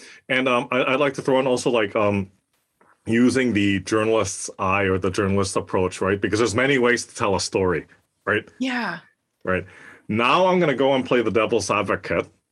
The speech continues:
Speaker 1: Uh, I agree with your approach, but just to those doubters out there, right, that are gonna say, "Well, Candace, you know, that's fantastic that you can come up with all these insights and develop all these articles and that content and whatnot, but what's the R O I?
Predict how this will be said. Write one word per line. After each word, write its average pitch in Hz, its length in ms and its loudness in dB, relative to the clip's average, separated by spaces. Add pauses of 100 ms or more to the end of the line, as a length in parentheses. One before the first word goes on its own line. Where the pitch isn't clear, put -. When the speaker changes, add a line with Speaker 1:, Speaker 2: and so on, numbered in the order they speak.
(400)
Speaker 1:
Uh, 98 160 -4 (160)
I 123 100 0
agree 123 320 2
with 185 140 2
your 143 140 2
approach, 113 440 0
but 127 140 -2
just 180 220 -2
to 214 80 2
those 151 200 2
doubters 113 500 0
out 92 240 -2
there, 82 180 -2
right, 92 200 -2
that 107 120 -2
are 104 60 -2
gonna 110 180 -2
say, 107 180 0
"Well, 101 160 -2
Candace, 107 500 -4
you 104 80 -8
know, 98 80 -4
that's 113 200 -6
fantastic 104 680 -6
that 101 100 -8
you 107 120 -8
can 87 260 -6 (480)
come 120 160 0
up 120 120 0
with 101 120 2
all 101 120 2
these 95 200 -2
insights 101 560 -2
and 107 100 -2
develop 101 520 0
all 101 160 0
these 90 400 -2 (420)
articles 117 540 2
and 110 80 -2
that 98 140 -2
content 113 380 -2
and 98 120 -2
whatnot, 92 400 -4
but 92 160 -2
what's 175 220 -4
the 135 120 2
R 123 240 4
O 104 140 2
I? 98 320 0